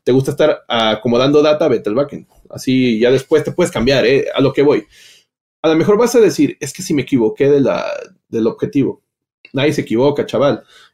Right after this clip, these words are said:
Todo lo que aprendiste lo puedes reutilizar cuando te quieras cambiar a mejor otra tecnología. No, no es tan difícil cambiarte a otra tecnología como al inicio. Al inicio a lo mejor te va a costar más trabajo, pero ya vas a saber la estructura de datos, ya vas a saber tipos de datos, ya vas a saber, eh,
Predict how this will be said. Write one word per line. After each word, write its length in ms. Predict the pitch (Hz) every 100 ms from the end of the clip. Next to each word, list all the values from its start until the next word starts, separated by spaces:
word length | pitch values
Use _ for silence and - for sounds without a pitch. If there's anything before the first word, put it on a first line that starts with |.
| _
Todo 120 | 160
lo 80 | 190
que 80 | 190
aprendiste 380 | 139 139 139 190
lo 160 | 147
puedes 200 | - 151
reutilizar 480 | 165 139 123 110 135
cuando 300 | 135 147 113
te 120 | 104
quieras 300 | - 139 147
cambiar 280 | - 113 117
a 40 | 135
mejor 180 | 120 123
otra 140 | 135
tecnología. 540 | 117 104 101 165 113 -
No, 200 | - 135
no 100 | 147
es 60 | 143
tan 120 | 185
difícil 320 | 156 143 175 170
cambiarte 420 | 113 127 151 147
a 20 |
otra 160 | 139 139
tecnología 460 | 107 107 104 131
como 180 | 143 127
al 120 | 104
inicio. 380 | 104 135 135 - _ _ _ _ -
Al 140 | 120
inicio 280 | 127 139 143
a 40 |
lo 20 | 143
mejor 200 | 123 139
te 80 | 147
va 60 |
a 20 |
costar 220 | 139 139 139
más 100 | 135
trabajo, 340 | 135 135 123
pero 120 | 110
ya 80 | 117
vas 120 | 135
a 40 | -
saber 220 | 123 127
la 60 |
estructura 380 | 123 - - 104
de 100 | 98
datos, 340 | 107 123 - 117
ya 80 |
vas 120 | 113 -
a 40 |
saber 200 | 101 98
tipos 280 | - - -
de 80 | -
datos, 300 | 123 - 107 - - -
ya 100 | 135
vas 160 | -
a 20 |
saber, 440 | - 110 110 110 - -
eh, 240 | 107 117